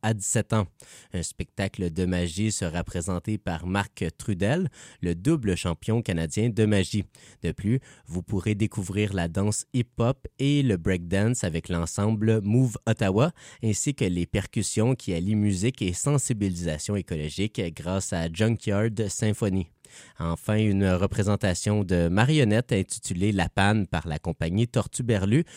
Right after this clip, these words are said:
sera offerte aux jeunes enfants. Cette année, le format a été plus compact par rapport aux éditions précédentes. Au lieu de s'étaler sur plus d'une semaine, il a été réduit à cinq jours à cause notamment du manque de bénévoles.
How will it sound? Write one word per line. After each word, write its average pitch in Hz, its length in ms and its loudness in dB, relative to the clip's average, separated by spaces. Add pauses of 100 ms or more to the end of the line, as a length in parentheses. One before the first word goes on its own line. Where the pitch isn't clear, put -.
sera 92 360 -2
offerte 117 460 -2 (180)
aux 90 200 0
jeunes 113 340 2
enfants. 107 360 2 (340)
Cette 90 240 -6
année, 101 200 2
le 95 100 2
format 98 360 -2
a 98 60 2
été 95 180 -2
plus 127 200 -2
compact 110 640 -2
par 85 180 -4
rapport 95 340 -2
aux 92 140 0
éditions 95 520 0
précédentes. 104 720 -2 (280)
Au 92 120 0
lieu 101 140 2
de 95 140 0
s'étaler 107 500 0
sur - 200 -4
plus 151 200 -2
d'une 135 160 2
semaine, 95 380 2
il 85 140 -2
a 78 40 -2
été 85 200 -4
réduit 92 400 -2
à 82 80 -2
cinq 120 340 0
jours 101 300 0
à 76 80 -2
cause 95 320 -4
notamment 95 540 -2
du 85 180 -6
manque 104 300 2
de 101 80 2
bénévoles. 90 580 2